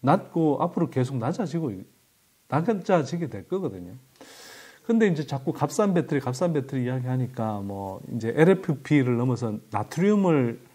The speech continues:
이제 이용한 배터리를 만들어 보겠다, 이렇게 이야기하는 건데, 사실 나트륨은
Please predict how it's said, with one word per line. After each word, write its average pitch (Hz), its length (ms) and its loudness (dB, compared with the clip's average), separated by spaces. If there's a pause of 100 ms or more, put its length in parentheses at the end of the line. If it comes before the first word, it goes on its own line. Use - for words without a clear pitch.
(600)
이제 117 160 2
이용한 123 420 2
배터리를 135 400 0
만들어 107 340 -4
보겠다, 101 460 -6
이렇게 113 600 -6
이야기하는 117 480 -4
건데, 104 480 -8 (440)
사실 185 200 0
나트륨은 156 920 2